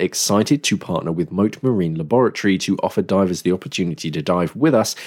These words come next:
and help restore coral reefs," said Helen Johnson-Leopold, uh, chairman and C E O of Johnson Outdoors. "Coral reefs are the building block of the ocean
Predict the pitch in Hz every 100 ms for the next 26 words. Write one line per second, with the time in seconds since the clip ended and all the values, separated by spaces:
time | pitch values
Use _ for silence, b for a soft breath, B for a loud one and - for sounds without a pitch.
0 | B - 107 - 98 - 98 - 95 85
1 | 78 - 78 76 67 92 135 139 - B
2 | B - 95 82 - 110 110 107 87 98
3 | 90 - 85 80 85 101 113 104 107 110
4 | 98 B B 92 90 - 98 92 92 87
5 | 85 87 82 - - - 85 80 - -
6 | 80 - - 98 92 - 160 - 82 80
7 | - 76 - 76 - _ 127 98 78 76
8 | B B B _ 123 120 110 117 110 -
9 | 101 98 95 85 104 110 107 92 85 87
10 | - - 87 80 82 82 90 85 80